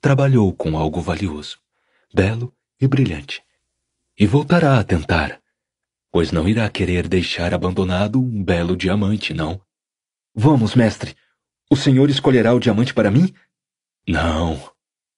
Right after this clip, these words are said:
Isto é algo muito pessoal, e um artista sensível trabalha mais satisfeito se o material escolhido for o que mais agrada aos seus sentidos. Mestre Gur, sua fama não é em vão.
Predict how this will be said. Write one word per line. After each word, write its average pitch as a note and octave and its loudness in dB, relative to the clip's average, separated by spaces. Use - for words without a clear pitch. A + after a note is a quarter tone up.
Isto F#2 0
é F2 0
algo F2 0
muito F2 -6
pessoal, F#2 -2
e E2 -2
um E2 -2
artista E2 -4
sensível G2+ -8
trabalha G2 -6
mais D2+ -10
satisfeito - -12
se - -8
o A2+ -2
material A2 -4
escolhido F2+ -8
for - -4
o D#2 -4
que - -8
mais D#2+ -6
agrada F2+ -8
aos D#2 -6
seus - -4
sentidos. - -12
Mestre C3+ 2
Gur, C#3 4
sua D#3 2
fama C3 2
não C#3+ 6
é D3 6
em C3 2
vão. A2+ 2